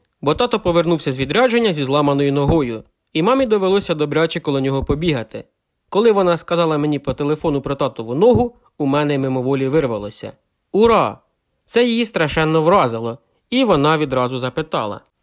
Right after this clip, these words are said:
«А дідусь там?» «Тут. Де ж іще мені бути?» – відповів він. «Твій син потрапив у надійні руки.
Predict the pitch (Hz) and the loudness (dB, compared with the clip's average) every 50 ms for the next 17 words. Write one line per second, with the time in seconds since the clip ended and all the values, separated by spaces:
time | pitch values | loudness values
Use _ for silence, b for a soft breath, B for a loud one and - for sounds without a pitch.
0 | _ _ _ _ _ - 147 160 170 190 160 156 143 - - - 208 240 285 320 | _ _ _ _ _ -2 0 2 2 2 2 2 2 0 0 0 2 2 2 2
1 | 339 - - _ _ _ _ _ _ _ - 339 330 226 160 - - - - - | 0 -2 -8 _ _ _ _ _ _ _ 2 2 4 4 2 0 -4 -6 -6 -8
2 | - _ - 156 214 226 226 - 214 - - - 202 196 190 208 208 180 147 135 | -10 _ -2 0 0 0 0 -2 -2 -2 0 0 0 2 2 2 0 0 -2 -4
3 | 123 - - 123 123 120 - 135 127 127 120 117 113 107 101 - - _ _ _ | -6 -6 -8 -8 -6 -6 -6 -4 -4 -4 -6 -6 -8 -10 -10 -12 -14 _ _ _
4 | _ _ _ - 220 233 226 220 - - 302 330 320 302 - _ - - 190 - | _ _ _ -2 0 2 2 2 2 2 2 2 2 0 -4 _ -2 -2 0 0
5 | 214 196 - 185 180 - 185 170 180 190 185 226 214 196 185 175 165 147 131 - | 0 2 2 0 0 0 0 0 0 0 0 0 0 2 2 0 0 -2 -4 -6
6 | - 104 | -10 -14